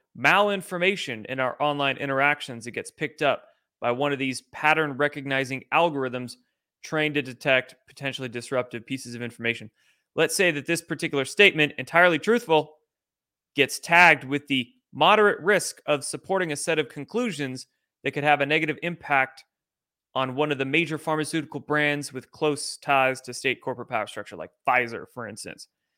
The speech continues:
So you're talking crap about the vaccines and some D Ms or on a phone call. Uh, you're starting to question, uh, question them. The algorithms notice that.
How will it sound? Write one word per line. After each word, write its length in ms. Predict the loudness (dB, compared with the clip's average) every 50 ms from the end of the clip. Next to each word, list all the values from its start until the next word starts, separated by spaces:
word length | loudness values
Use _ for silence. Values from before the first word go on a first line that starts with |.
| _ _ _ _ -12
So 120 | -8 -6
you're 140 | -4 -4 -4
talking 640 | 0 2 2 2 4 2 0 0 0 -2 -4 -8 -10 -14 _ _ _ _ _
crap 240 | 4 6 6 6
about 240 | 4 2 2 2 2
the 80 | 0 2
vaccines 640 | 4 4 4 2 0 -2 -2 0 0 0 0 0 -4
and 100 | -6 -8
some 180 | -8 -10 -8
D 200 | -6 0 2 4
Ms 340 | 4 4 4 2 0 -2 -2
or 120 | -2 -2
on 100 | 0 -2
a 60 | -4 -4
phone 340 | -4 -2 0 0 0 -2
call. 540 | 2 4 6 8 10 10 8 8 6 4 2 -4 _ _ _ _ _ _ _ _ _ _ _ -20 -20 _ -6
Uh, 340 | -4 -4 -2 -4 -4 -6 -10 -12 -12
you're 80 | -14
starting 300 | -14 -8 -6 -4 -4 -4
to 40 | -8
question, 480 | -4 2 2 2 2 2 -2 -4 -2 0
uh, 200 | 0 0 -2 -4 _ _ _
question 400 | _ 2 2 2 2 -2 -4 -2
them. 220 | 0 0 0 0 -2
The 160 | -4 -4 0
algorithms 680 | 0 2 2 2 0 -4 -4 -4 -4 -8 -8 -12 -16 -18 -20 _ _ _ _ _ _ _ _ _ _ _ _ _ _ _ _ _ _ _ _ _ _ _ _ _ _
notice 540 | 4 8 10 12 12 12 10 8 4 2 -2
that. 400 | 0 2 2 2 2 2 0 -2